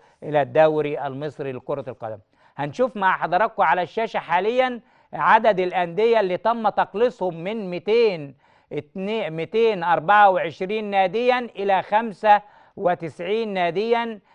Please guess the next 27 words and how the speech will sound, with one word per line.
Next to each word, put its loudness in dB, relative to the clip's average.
آه، 0
للجمعية -2
العمومية 0
للاتحاد -4
المصري -8
لكرة -4
القدم. -2
يعني 0
تم 0
تقليص -4
أعضاء 2
الجمعية -4
العمومية -6
من -6
ميتين 0
أربعة 4
وعشرين -4
ناديًا -2
إلى، 4
شايفين -6
مع -4
حضراتكم -2
معايا 2
على 2
الشاشة -2
عدد 0
الأندية، 0